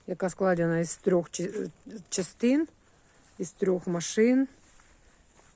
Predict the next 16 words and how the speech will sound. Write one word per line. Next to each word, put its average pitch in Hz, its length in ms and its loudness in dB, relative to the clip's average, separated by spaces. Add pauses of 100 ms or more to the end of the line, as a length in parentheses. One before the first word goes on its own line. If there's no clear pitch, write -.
(2500)
Ну, 190 140 0
я 185 120 2
не 196 120 2
знаю, 180 220 0
як 170 100 -4
це - 120 -2
зимою 180 400 4 (380)
можна 180 480 2 (640)
на 180 80 4
ній 175 220 2
їздити, 254 480 6 (340)
якщо 185 260 -2
тут - 280 -2 (520)
навіть 185 280 4 (180)
стекол 175 520 4
немає. 156 500 4